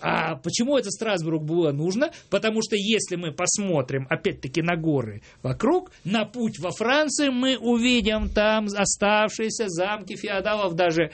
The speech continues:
э, немецкий император в конце девятнадцатого века, ну, уже декоративный, построил себе замок, а нас-, а те были не декоративные. Те замки были на соляных путях, на хлебных путях,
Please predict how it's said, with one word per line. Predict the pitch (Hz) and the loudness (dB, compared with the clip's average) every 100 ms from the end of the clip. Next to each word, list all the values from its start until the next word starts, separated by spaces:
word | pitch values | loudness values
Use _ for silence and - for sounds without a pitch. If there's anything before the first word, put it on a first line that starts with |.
| - - | -10 -10
э, | - 160 | 0 2
немецкий | 165 190 190 165 - 170 | 2 2 2 0 0 0
император | 151 175 165 135 135 | 2 2 2 2 -2
в | |
конце | 131 147 165 | -2 -2 0
девятнадцатого | 143 147 156 131 - 160 | 0 -2 -2 -4 -2 0
века, | 226 226 | 0 0
ну, | 151 147 | -2 -4
уже | 139 | -4
декоративный, | 143 151 165 170 165 123 120 | -2 0 0 0 0 -2 -2
построил | 139 131 156 131 | -2 -2 0 0
себе | 120 139 | 0 0
замок, | 185 220 175 | 0 0 -4
а | 127 | -6
нас-, | 131 - | -6 -4
а | 139 | -4
те | 127 247 247 - | 0 0 0 0
были | 143 135 | 0 2
не | 135 135 | 2 0
декоративные. | 135 135 123 - 101 101 - - - | 0 0 -2 -2 -8 -10 -14 -14 -2
Те | 214 226 | 0 0
замки | 226 226 226 | 0 -2 -4
были | 220 226 233 | -8 -4 -2
на | 226 | -2
соляных | 214 220 214 202 220 226 | -2 -2 -2 -2 0 -2
путях, | - 226 226 220 226 | -2 -2 0 0 -2
на | 226 | -6
хлебных | 226 208 226 220 226 220 | -6 -2 -2 -2 -6 -6
путях, | 233 220 226 226 | -6 -2 0 -2